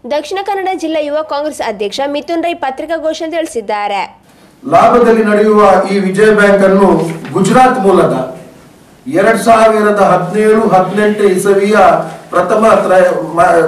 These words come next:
Speaker 2: ತ್ರೈಮಾಸಿಕದ, ತ್ರೈಮಾಸಿಕದಲ್ಲಿ ಮೂರು ಸಾವಿರದ ನೂರ ಎರಡು ಕೋಟಿ ರೂಪಾಯಿ ನಷ್ಟದಲ್ಲಿರುವಂತಹ Bank of ಬರೋಡಕ್ಕೆ ಮಿಲನ ಮಾಡುವ, Bank of ಬರೋಡಕ್ಕೆ ಮಿಲನ ಮಾಡಿ ವಿಜಯ ಬ್ಯಾಂಕ್ ಅನ್ನು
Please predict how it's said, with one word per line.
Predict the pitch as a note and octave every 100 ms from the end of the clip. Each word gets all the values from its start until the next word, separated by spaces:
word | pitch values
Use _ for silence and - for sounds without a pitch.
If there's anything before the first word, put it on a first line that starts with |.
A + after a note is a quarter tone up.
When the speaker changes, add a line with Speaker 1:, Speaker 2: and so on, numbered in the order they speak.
| D#3+
Speaker 2:
ತ್ರೈಮಾಸಿಕದ, | F#3 G3+ G#3 G#3 F#3+ F#3+ G3 F3 - - - - -
ತ್ರೈಮಾಸಿಕದಲ್ಲಿ | F3 F#3+ G#3 G#3 F#3+ F#3+ F3+ F#3 -
ಮೂರು | F3 A#3 A3
ಸಾವಿರದ | G#3+ G#3 F#3+ G3 G3
ನೂರ | F#3+ G3+ F3+ F3+
ಎರಡು | G#3+ A#3+ A#3+
ಕೋಟಿ | G3 A3+ A3+ G3+
ರೂಪಾಯಿ | G3 F#3+ E3 F3
ನಷ್ಟದಲ್ಲಿರುವಂತಹ | - A#3+ A3+ G#3+ F#3+ F#3 F3 - F3 F3+ E3
Bank | E3 A3+ A#3+
of | A3+ F3+
ಬರೋಡಕ್ಕೆ | F#3 G3 F#3+ F#3 F#3 D#3 - - - - D#3+
ಮಿಲನ | G3 B3 B3 A3+
ಮಾಡುವ, | - F3 E3+ - - - - D#3+
Bank | F#3 G#3+
of | A3
ಬರೋಡಕ್ಕೆ | F3+ F#3+ F#3+ F#3+ F#3 E3
ಮಿಲನ | F3 A3 A3 G3
ಮಾಡಿ | G3 G3 D#3 -
ವಿಜಯ | - G#3
ಬ್ಯಾಂಕ್ | G#3+ F#3+ F#3+ F#3+
ಅನ್ನು | F#3 F#3+